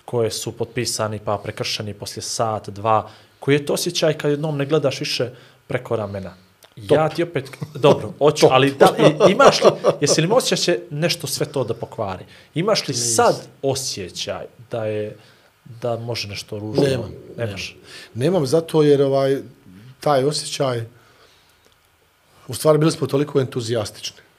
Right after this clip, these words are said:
Speaker 2: i, i toliko je nekako sve bilo dobro, čak bih rekao u skladu sa godinama i sa trenutkom u životu, da se tada više entuzijastičan.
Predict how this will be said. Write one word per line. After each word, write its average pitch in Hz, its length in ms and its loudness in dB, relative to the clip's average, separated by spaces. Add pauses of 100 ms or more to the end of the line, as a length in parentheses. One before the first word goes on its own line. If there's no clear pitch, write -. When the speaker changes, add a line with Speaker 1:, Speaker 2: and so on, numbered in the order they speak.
(140)
Speaker 2:
i, 107 120 -10 (600)
i 117 100 -12
toliko 135 340 -6
je 120 40 -4
nekako 117 340 -8
sve 147 160 -4
bilo 143 240 0
dobro, 156 400 2 (400)
čak 143 220 0
bih 113 160 -6
rekao 131 500 0 (180)
u 131 80 -12
skladu 139 300 -2
sa - 160 -8
godinama 104 460 -2
i 95 40 -12
sa 104 120 -12
trenutkom 117 600 -12
u 107 60 -10
životu, 139 400 -2
da 123 100 -8
se - 120 -14
tada 131 200 -4
više 127 280 -8
entuzijastičan. 120 760 -6